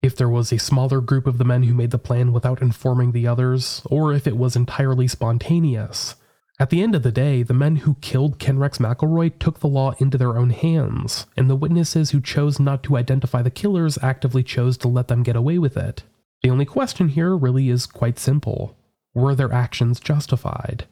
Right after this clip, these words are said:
There's not really a right or wrong answer to that question. It'll likely vary heavily depending on your own personal point of view.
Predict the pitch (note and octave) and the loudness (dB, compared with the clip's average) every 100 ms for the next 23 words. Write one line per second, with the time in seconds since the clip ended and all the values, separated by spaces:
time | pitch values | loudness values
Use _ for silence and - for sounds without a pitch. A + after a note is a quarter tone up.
0 | _ _ _ B2+ D3 D3+ E3 - D#3+ F3+ | _ _ _ 0 0 0 -2 -2 0 2
1 | E3+ B2+ B2 C3 B2+ B2 B2 C#3+ C3+ B2 | 2 2 0 0 0 2 2 2 2 -2
2 | - C#3 B2+ - - F#3 - - G#2 G2+ | 0 0 0 -4 -4 -4 -4 -4 -4 -2
3 | A2+ - _ _ - B2+ B2 D3 - C3+ | -6 -8 _ _ -2 0 2 0 0 2
4 | D3+ G#3+ F#3+ F3 C#3+ B2+ B2+ B2 - B2+ | 2 2 0 0 0 0 0 0 0 0
5 | B2 A#2 A#2 A#2+ A#2+ - B2 - B2 A2 | 2 2 2 2 0 0 -2 0 -2 -2
6 | - C3 A#2+ A2 C#3 D#3 B2 F#2 - | -2 0 0 0 2 2 -2 -4 -8